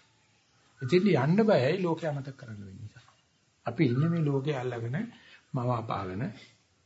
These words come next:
ලෝකේ රවට්ටගෙන, ලෝකේ රවට්ටන්න මේ අපිට වැටෙන්නේ නැතුව. ඉතින් ඒක නිසා ඒක දිග, දිග ගමනක්. මුලදී ඒ නිසා ආචාර ධර්ම අවශ්‍යයි.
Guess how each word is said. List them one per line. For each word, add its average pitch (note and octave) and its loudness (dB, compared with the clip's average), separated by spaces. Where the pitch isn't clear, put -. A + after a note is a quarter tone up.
ලෝකේ A#2+ -4
රවට්ටගෙන, A2+ -6
ලෝකේ E3 4
රවට්ටන්න F#3 0
මේ G3+ -2
අපිට F#3 -4
වැටෙන්නේ B2+ -4
නැතුව. C#3 -6
ඉතින් E3 -6
ඒක D3+ -2
නිසා F3 -4
ඒක F3 -6
දිග, D3 2
දිග D3 2
ගමනක්. F#3 4
මුලදී E3+ 2
ඒ E3 6
නිසා F#3+ -2
ආචාර D3 2
ධර්ම C#3+ 2
අවශ්‍යයි. C3 2